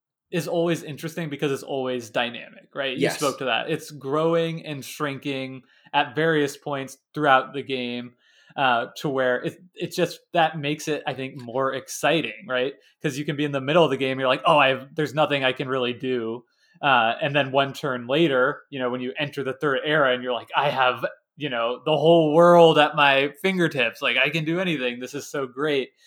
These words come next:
Speaker 1: Uh, so, you know, that just creates, I think, like, a really interesting texture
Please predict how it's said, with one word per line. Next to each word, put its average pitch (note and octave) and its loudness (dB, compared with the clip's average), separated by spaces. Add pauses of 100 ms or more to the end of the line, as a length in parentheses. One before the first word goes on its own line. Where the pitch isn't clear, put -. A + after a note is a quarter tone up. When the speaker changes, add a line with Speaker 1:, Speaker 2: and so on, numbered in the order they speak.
(200)
Speaker 1:
Uh, B2 2 (240)
so, F3 0 (120)
you E3 -6
know, C#3+ -2
that D#3+ -2
just D3+ -10 (340)
creates, D3 -4
I C#3 -8
think, C#3+ -10
like, C3+ -6
a C3 -2
really C3 -6
interesting A#2+ -12
texture B2 -6